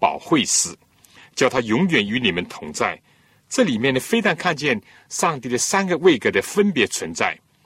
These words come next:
而且又启示了他们之间相互的一种关系，为了救赎人类，为了人的利益而在工作。至于说到耶稣和圣灵的关系，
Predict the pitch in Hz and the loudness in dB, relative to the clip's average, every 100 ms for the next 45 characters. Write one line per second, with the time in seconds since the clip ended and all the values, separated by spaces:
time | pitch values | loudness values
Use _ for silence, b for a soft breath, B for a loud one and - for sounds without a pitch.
0 | _ _ 113 120 113 139 233 160 - - | _ _ -2 0 0 0 0 0 -2 -2
1 | 101 - 127 101 B B - 131 123 - | -2 0 0 -2 B B -2 -2 -2 -6
2 | 127 131 123 123 b - - 175 175 170 | -4 0 -2 -4 b -4 0 0 -2 -4
3 | 123 92 76 82 90 87 - 85 - _ | -4 -4 -6 -2 -2 -2 -6 -8 -16 _
4 | b b b b b 107 98 - 190 - | b b b b b 2 2 2 0 0
5 | 104 78 76 80 90 73 _ B B B | -4 -6 -6 -4 -4 -4 _ B B B
6 | B 156 127 110 95 B - 104 131 180 | B 2 4 2 0 B -4 0 2 2
7 | 190 202 117 101 - b - 92 95 - | 2 0 0 0 -2 b -8 -4 -4 -4
8 | 107 110 - 120 - _ _ _ _ b | -6 -6 -2 -2 -2 _ _ _ _ b
9 | b b b - 107 107 - 123 120 107 | b b b -4 0 2 2 4 4 4
10 | 107 151 - 160 - 254 190 101 95 - | 2 0 0 0 4 4 4 2 -2 0
11 | 101 - - 82 | -2 -2 -10 -12